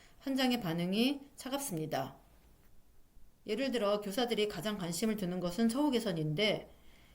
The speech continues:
여기에 대해 사립유치원 교사와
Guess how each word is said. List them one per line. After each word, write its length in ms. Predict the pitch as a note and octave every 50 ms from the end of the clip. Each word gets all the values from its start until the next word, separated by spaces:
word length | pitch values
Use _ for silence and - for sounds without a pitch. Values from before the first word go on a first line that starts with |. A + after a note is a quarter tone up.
| - -
여기에 320 | - G3 G#3 A3 A#3+ A#3+
대해 500 | F#3+ G3 F#3 G3 A3 A#3+ B3+ C4+ C#4+ C4+ - - - -
사립유치원 580 | - - D4+ D4 D4+ C4 B3+ A3+ - - A#3+ A#3
교사와 800 | A3+ A3 F#3 F#3+ G3+ G3 G3 G3+ G3+ G#3 G#3+ G#3+ A3 A3+ A3